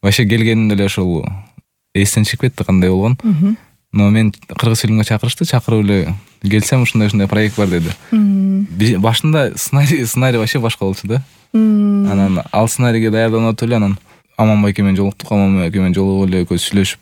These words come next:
Speaker 2: Мгм.
Speaker 1: анан сүйлөшүп баштасак, Аманбай эке айтып берген боюнча история вообще башка, башка экен да.
Speaker 2: Мм.
Speaker 1: Мага биринчи жөнөткөн история <laughs> айдакыр башка болчу экен.
Speaker 2: Мгм.
Speaker 1: Анан ортодон эле ошол историяны угуп, ал история көбүрөөк жакты да.
Speaker 2: Мгм.
Speaker 1: Анткени ал историяны Аманбай эке өзү деле айтып берсе керек. Азыр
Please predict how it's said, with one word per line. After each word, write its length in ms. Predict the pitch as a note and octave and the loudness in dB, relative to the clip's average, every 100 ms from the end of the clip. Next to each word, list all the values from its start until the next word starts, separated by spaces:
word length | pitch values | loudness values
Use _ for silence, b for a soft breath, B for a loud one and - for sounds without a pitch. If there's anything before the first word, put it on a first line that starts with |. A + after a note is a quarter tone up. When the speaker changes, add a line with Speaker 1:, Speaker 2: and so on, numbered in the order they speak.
| - | -6
Speaker 2:
Мгм. 280 | G#2 G#3 - | -2 0 2
Speaker 1:
анан 140 | F#2 | 2
сүйлөшүп 280 | F#2+ - G2 | 0 0 -2
баштасак, 400 | G2 - - - | -2 -4 -6 -4
Аманбай 300 | - G#2 G#2 | 0 2 2
эке 100 | G2+ | 2
айтып 160 | G2 G2 | 0 -2
берген 240 | G2+ G2+ G2 | 0 2 2
боюнча 220 | G2+ C3 | 0 0
история 300 | C3 - A2 | -2 -2 0
вообще 220 | G#2 - | 0 0
башка, 260 | F#2+ - F2+ - | -2 -2 -6 -4
башка 300 | G2+ G2 - | -2 -2 -2
экен 160 | F2+ F#2+ | 0 0
да. 140 | C#3 - - | 0 -4 0
Speaker 2:
Мм. 220 | A3+ A3 | 2 2
Speaker 1:
Мага 180 | - A2+ | 2 2
биринчи 280 | G#2+ A2 G#3 | 2 0 0
жөнөткөн 260 | G3+ B2 | 0 -2
история 300 | A#2 - B2+ | -2 0 0
<laughs> 40 | A#2 | 0
айдакыр 320 | A#2 A#2+ A2 | -2 -2 -2
башка 200 | G#2 - | -2 -2
болчу 180 | G2 F#2+ | -4 0
экен. 100 | G#3 G3 | 0 0
Speaker 2:
Мгм. 120 | G#3 B B B _ - | -2 B B B _ -2
Speaker 1:
Анан 160 | F#2 G2 | 2 2
ортодон 420 | G2+ G#2 G#2 G2 | 2 0 2 2
эле 360 | F#2+ F#2 F2+ - - - _ _ _ | 2 0 -4 -8 -14 -20 _ _ _
ошол 340 | A2+ - G#2+ G2+ | -2 2 2 2
историяны 420 | - G#2 G2+ G2 | 0 0 2 2
угуп, 220 | G2+ - - G2 | 0 -4 -12 -2
ал 180 | G2+ G#2+ | 0 2
история 280 | - A2+ | 0 0
көбүрөөк 280 | G#2 G#2+ G#2 | 2 0 0
жакты 260 | F#2+ F2 F#2 | -2 -4 -2
да. 160 | A#2 B2 B B _ _ - | -2 -4 B B _ _ -2
Speaker 2:
Мгм. 340 | G#3 G3 G3 A#3 | 2 4 2 -2
Speaker 1:
Анткени 720 | F#2+ G2 - G2 F#2 F2+ F2 - _ _ | -4 -2 0 2 2 0 -4 -8 _ _
ал 240 | - G2 | -4 0
историяны 640 | G2 - G2+ G2+ G2 F#2 F2+ | 0 0 0 2 2 0 0
Аманбай 320 | F#2+ G#2 G2+ | 0 2 2
эке 120 | G2+ | 0
өзү 60 | G#2 | 0
деле 120 | G#2 G#2 | 0 0
айтып 120 | - | -2
берсе 200 | A2+ B2+ | -2 0
керек. 100 | D3 | 0
Азыр 260 | A2+ F#2+ | 0 -2